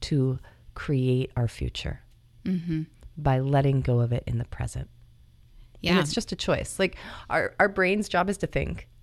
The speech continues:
Speaker 1: It's going to think all kinds of thoughts, and we have a tendency to cycle similar thoughts, and we can get addicted to feeling certain ways, and so we think things that create that feeling in us.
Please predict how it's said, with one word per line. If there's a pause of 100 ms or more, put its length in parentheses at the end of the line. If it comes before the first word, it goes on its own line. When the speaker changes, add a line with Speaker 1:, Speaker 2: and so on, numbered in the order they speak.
(340)
Speaker 1:
It's
going
to
think
all
kinds
of
thoughts,
and
we
have
a
tendency
to
cycle
similar
thoughts,
and
we
can
get
addicted (300)
to
feeling
certain
ways,
and
so
we
think
things
that
create
that
feeling
in
us.